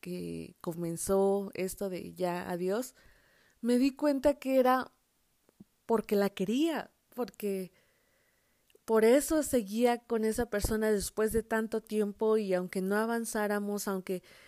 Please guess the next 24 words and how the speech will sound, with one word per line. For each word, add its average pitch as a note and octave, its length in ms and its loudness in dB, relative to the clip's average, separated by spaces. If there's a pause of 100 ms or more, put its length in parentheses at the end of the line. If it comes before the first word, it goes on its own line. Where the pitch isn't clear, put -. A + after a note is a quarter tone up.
(160)
estuviéramos A3+ 720 0
en A3 100 -2
el F#3+ 180 -2
mismo A#3+ 540 0
punto A3+ 360 -2
desde F#3+ 300 -2
que F#3 120 -8
nos F3 220 -10
conocimos, F#3+ 760 -8 (1700)
era, C4 420 4
era C4 220 2
simple, C4+ 600 2
era B3 240 2
por A#3+ 120 0
eso, C#4 320 2
porque G3 240 -6
la A3 140 2
quería, A#3 460 -2
porque G#3 320 -8
quería A#3 420 -2
estar G#3+ 340 -4
con F#3+ 180 -6
esa F#3+ 220 -8
persona. G3+ 540 -6